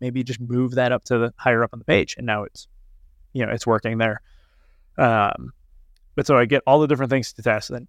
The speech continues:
your headlines, check those, your sub headlines, and ask as you're going through, like, what, why is this not working? How could I make it better? Don't just do, like, some subjective, like,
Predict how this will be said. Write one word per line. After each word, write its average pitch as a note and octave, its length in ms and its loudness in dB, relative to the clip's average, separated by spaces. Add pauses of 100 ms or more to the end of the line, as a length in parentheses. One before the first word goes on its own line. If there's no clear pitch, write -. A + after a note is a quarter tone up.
your C3 120 -8
headlines, C3+ 600 2 (280)
check - 200 -2
those, A2 320 0
your A2 60 -18
sub C#3 260 4
headlines, B2 720 0 (320)
and A#2+ 380 -2 (460)
ask B2+ 440 2 (120)
as C3 160 -2
you're B2+ 100 0
going B2 160 0
through, D3 180 6
like, A2 160 -2
what, B2+ 400 -2 (260)
why C#3 280 2
is D3+ 220 0
this C3 180 -4
not A#2 220 -2
working? F#3 400 -2 (720)
How C#3 260 2
could C#3 180 -2
I C3 120 2
make B2 160 -2
it A#2 100 0
better? G#2 280 -4
Don't C#3+ 140 0
just - 240 -6
do, C#3+ 160 2
like, A#2 200 2
some A2 280 -8
subjective, A2 800 -2
like, A2+ 160 0